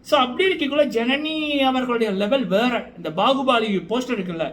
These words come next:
ஜனனி பாகுபாலியா இருக்காங்க, அர்ச்சனா இங்க இருக்காங்க. இதுதான் உண்மை. அடுத்தது வந்து இன்னொன்னு என்ன அப்படின்னா, ஜனனி அவர்கள் ஹீரோயினா நடிக்கிற படத்துல அர்ச்சனா அவர்களும், அஹ், நடிக்கிறாங்களா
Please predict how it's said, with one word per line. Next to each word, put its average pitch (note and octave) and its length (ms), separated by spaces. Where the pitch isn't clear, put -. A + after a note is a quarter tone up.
ஜனனி A3+ 460
பாகுபாலியா A3 520
இருக்காங்க, G3+ 360
அர்ச்சனா A#3 260
இங்க G#3 280
இருக்காங்க. F3 360
இதுதான் G3+ 320
உண்மை. G3+ 260
அடுத்தது E4 360
வந்து D#4 160
இன்னொன்னு D4+ 240
என்ன C#4 180
அப்படின்னா, A#3+ 320
ஜனனி A#3 300
அவர்கள் C4 380
ஹீரோயினா A3+ 380
நடிக்கிற G3+ 300
படத்துல G3+ 380
அர்ச்சனா F#3+ 220
அவர்களும், G3+ 520
அஹ், E3 120
நடிக்கிறாங்களா F#3 680